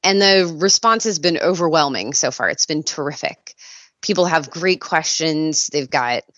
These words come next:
you know, even people, I got an email from a guy who's been watching hockey for, like, ten years, and he's like,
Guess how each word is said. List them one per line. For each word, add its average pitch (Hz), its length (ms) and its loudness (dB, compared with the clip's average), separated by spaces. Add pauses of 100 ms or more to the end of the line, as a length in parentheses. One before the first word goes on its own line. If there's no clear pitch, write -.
(280)
you 220 120 0
know, 160 100 4
even 254 320 2
people, 208 480 2 (300)
I 135 240 2
got 208 160 2
an 196 100 -4
email 190 360 2
from 185 200 -2
a 170 60 2
guy 160 280 4
who's 165 180 0
been 165 120 0
watching 156 400 0
hockey 156 360 -2
for, 151 140 -2
like, 135 300 0
ten 156 240 0
years, 147 380 0
and 160 80 -4
he's 156 240 0
like, 143 340 2